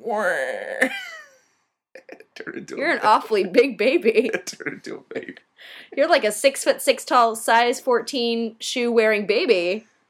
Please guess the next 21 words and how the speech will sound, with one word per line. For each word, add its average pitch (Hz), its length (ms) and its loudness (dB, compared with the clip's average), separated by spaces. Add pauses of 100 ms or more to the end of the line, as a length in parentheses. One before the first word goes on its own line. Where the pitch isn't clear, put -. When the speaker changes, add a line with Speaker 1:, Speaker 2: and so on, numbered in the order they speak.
(180)
Speaker 1:
Well, 165 420 -10
you 135 160 -12
know, 151 260 -8 (600)
whatever. 151 420 -14
Speaker 2:
P 381 180 4
S, 320 280 2
dear 330 160 2
listeners, 339 360 0
I 294 80 2
want 262 200 2
you 277 60 -4
to 277 100 0
know 240 160 2
if 240 80 -2
there 240 100 4
were 220 80 4
ever 196 160 0
some 240 160 -8
sort 240 160 -2
of - 80 -16
catastrophe, 247 1120 0